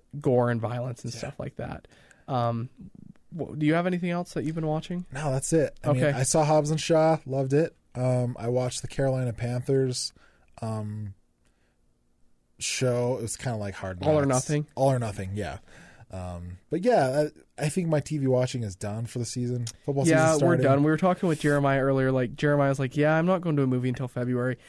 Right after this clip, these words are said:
Speaker 1: Very accurate. I was actually
Speaker 2: Very
Speaker 1: trying to make
Speaker 2: true.
Speaker 1: plans with my wife to go see Once Upon a Time in Hollywood this week. It's not
Speaker 2: Not
Speaker 1: gonna
Speaker 2: gonna
Speaker 1: happen.
Speaker 2: happen.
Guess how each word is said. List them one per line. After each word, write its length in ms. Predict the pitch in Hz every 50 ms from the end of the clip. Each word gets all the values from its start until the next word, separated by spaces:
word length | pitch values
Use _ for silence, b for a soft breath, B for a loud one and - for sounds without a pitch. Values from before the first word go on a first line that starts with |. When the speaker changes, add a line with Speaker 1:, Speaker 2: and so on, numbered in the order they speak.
| B B B B B B
Speaker 1:
Very 340 | B 147 151 156 160 156 127
accurate. 340 | 139 127 131 127 - 139 -
I 40 | 147
was 80 | 156
actually 280 | 175 180 175 - - -
Speaker 2:
Very 100 | 165 165
Speaker 1:
trying 80 | 156 151
to 60 | 151
make 80 | 143
Speaker 2:
true. 80 | - -
Speaker 1:
plans 240 | 156 147 143 143 143
with 120 | 143 -
my 100 | 147 135
wife 280 | 131 127 127 127 131 -
to 80 | - 143
go 160 | 135 131 131
see 240 | 123 - - 131 127
Once 260 | 120 120 127 127 -
Upon 220 | 143 - 143 135 127
a 60 | 127
Time 180 | - 123 123 120
in 40 | 120
Hollywood 400 | 127 127 117 120 123 120 127 123
this 160 | 131 127 -
week. 160 | 147 135 - - b b b b b b b b b b b
It's 240 | 165 165 160 - 165
not 100 | 165 143
Speaker 2:
Not 60 | 156
Speaker 1:
gonna 100 | 147 - 147 143
Speaker 2:
gonna 20 | 139
Speaker 1:
happen. 460 | 139 135 135 135 - 143 139 139 135
Speaker 2:
happen. 80 | 139